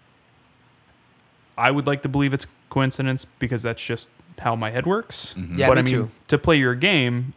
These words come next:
Speaker 1: it is a scenario where, in all honesty, it, honest, it's, I wouldn't want that car anywhere near me.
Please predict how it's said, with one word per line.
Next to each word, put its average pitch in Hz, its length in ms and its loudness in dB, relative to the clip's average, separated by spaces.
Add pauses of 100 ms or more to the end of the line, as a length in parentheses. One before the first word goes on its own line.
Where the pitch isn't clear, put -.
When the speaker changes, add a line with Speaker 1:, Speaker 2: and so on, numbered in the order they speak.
Speaker 1:
it 131 100 0
is 120 140 0
a 120 60 -4
scenario 120 500 0
where, 113 400 -2 (500)
in 123 80 2
all 117 100 2
honesty, 113 440 -4
it, 113 160 -4 (100)
honest, 117 360 -4
it's, 117 200 -4 (1800)
I 135 120 4
wouldn't 143 260 2
want 123 220 -6 (120)
that 120 200 -4
car 107 280 -2
anywhere 113 300 -6
near 180 160 4
me. 117 200 0